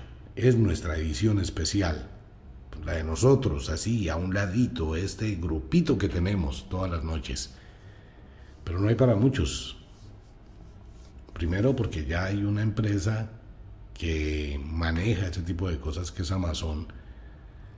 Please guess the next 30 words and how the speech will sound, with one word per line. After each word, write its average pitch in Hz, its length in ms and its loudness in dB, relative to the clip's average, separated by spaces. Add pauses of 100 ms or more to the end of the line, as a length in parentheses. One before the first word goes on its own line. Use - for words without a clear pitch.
(220)
y 73 120 -6
ya, 85 460 0
pues, 80 180 -2
ellos 80 200 -2
se 104 80 4
les 90 180 2
entrega 95 400 -4
y 104 100 -2
ellos 90 280 -2
lo 90 80 -2
distribuyen 80 540 -4
en 87 120 -4
todo 95 200 -6
el 104 80 -2
mundo. 110 280 -4
Ya - 140 -6
es - 440 -8 (280)
papelería, 73 640 -2
librerías. 69 800 -6 (560)
Lo 90 140 -2
distribuyen 85 540 0
en 85 120 0
España, 92 460 0
en 85 80 0
muchísimas 87 560 -2
librerías 80 480 -2
de 90 100 0
España, 95 680 0 (380)
en 78 200 -6
Italia, 98 760 2